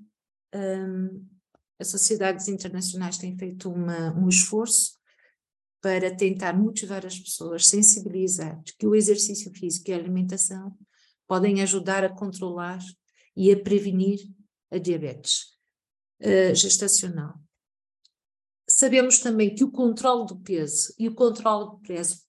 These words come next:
pré-conce-, do peso pré-concepcional é extremamente importante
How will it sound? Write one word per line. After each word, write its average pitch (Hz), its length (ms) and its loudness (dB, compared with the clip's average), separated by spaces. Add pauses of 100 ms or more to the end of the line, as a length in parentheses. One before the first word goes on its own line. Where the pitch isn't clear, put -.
(100)
pré-conce-, 240 640 2
do 190 180 -10
peso 165 420 4
pré-concepcional 208 1160 0 (300)
é - 40 -14
extremamente 202 880 4
importante 202 600 -8